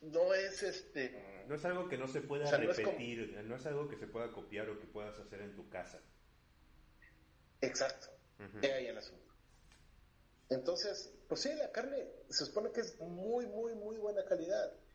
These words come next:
Speaker 1: El asunto es que, te digo, puedes ir a, a unas, a parrillas muy buenas en, en, en México, eh, este, te digo, está car-, carnívoro asado, está Terra del Cambalache, es muy bueno, el Rincón Argentino, este,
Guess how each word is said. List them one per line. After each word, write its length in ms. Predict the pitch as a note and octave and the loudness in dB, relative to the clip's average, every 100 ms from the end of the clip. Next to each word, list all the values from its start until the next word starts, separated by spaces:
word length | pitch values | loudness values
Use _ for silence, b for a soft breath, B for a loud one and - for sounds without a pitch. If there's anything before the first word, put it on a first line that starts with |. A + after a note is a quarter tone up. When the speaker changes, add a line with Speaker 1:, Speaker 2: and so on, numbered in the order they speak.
| b - | b 0
Speaker 1:
El 140 | C3+ | 8
asunto 440 | D3+ - G3+ G#3 F#3+ | 8 8 0 4 4
es 100 | F#3 | 4
que, 100 | G3+ E3+ - - | 2 0 -2 0
te 120 | C3+ | 2
digo, 260 | E3+ D#3 | 4 2
puedes 280 | B2+ C3+ C#3 | 2 2 2
ir 140 | D3 A#2+ | 2 2
a, 380 | A2+ G#2+ G2+ - | 4 2 0 -2
a 160 | A2 A2 | 2 4
unas, 280 | C3+ - - | 4 2 0
a 320 | A2+ G#2 G#2 | 4 6 6
parrillas 400 | - G#2 C3+ C3 | 4 4 2 -4
muy 320 | B2 B2 C3+ D3 | -8 -2 0 0
buenas 580 | B2+ C#3 C3+ B2+ B2 | 2 2 2 -2 -2
en, 280 | A2+ G#2+ G#2+ | -6 -8 -6
en, 300 | G#2+ G2 F#2+ - B B B - | -4 -4 -8 -14 B B B -2
en 200 | G#2+ A2 | -2 2
México, 720 | C3 C3 B2 - G#2+ B2 - - - - - - | 0 0 -4 0 2 2 0 -14 -20 -20 -20 -14
eh, 400 | G2+ F#2 F2+ C#2 F2 | -6 -2 -2 -2 -4
este, 380 | - - F#2 | -6 -2 -2
te 220 | F#2 F#2+ G2 | -2 0 2
digo, 140 | G2+ | 4
está 240 | - G#2 G2+ | 6 6 6
car-, 360 | G2 G2 - | 4 4 0
carnívoro 640 | - - A2 G#2 A2+ G#2 F#2+ | 2 2 2 -4 0 2 4
asado, 460 | E2+ E2+ E2+ E2+ - - - - - B2 C#3 C#3+ C#3+ C#3 G#2+ | 2 2 0 -2 -12 -20 -20 -8 6 8 8 8 8 6 2
está 320 | - F#2+ G2 | 2 4 6
Terra 240 | F#2 F#2 | 4 4
del 120 | G2 - | 2 2
Cambalache, 560 | E2 E2+ F#2 G#2 G2+ | -2 2 6 6 4
es 100 | F2 | -2
muy 140 | F2+ F2 | -6 0
bueno, 320 | A#2 D3+ A#2+ | 4 4 2
el 60 | |
Rincón 340 | G2 F2+ F#2+ F2 | -4 -4 -2 -2
Argentino, 680 | E2+ F2+ F2 - D3 C#3+ - B B B - | -4 -6 -10 -6 -4 -2 -4 B B B -10
este, 560 | F2 - F#2+ F2+ F2 | -10 0 2 2 -2